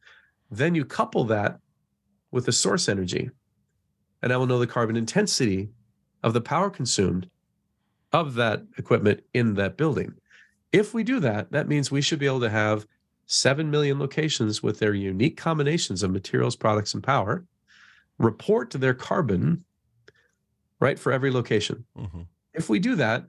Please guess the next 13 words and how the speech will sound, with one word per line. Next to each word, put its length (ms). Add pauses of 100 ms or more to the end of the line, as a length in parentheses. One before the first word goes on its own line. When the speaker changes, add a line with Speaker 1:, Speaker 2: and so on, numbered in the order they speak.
Speaker 1:
now 220
we 120
have 260
real-time 500
carbon 320
accounting 640 (380)
of 100
digital 360
infrastructure 720 (100)
that 100
supports 560 (380)
the 80
world. 380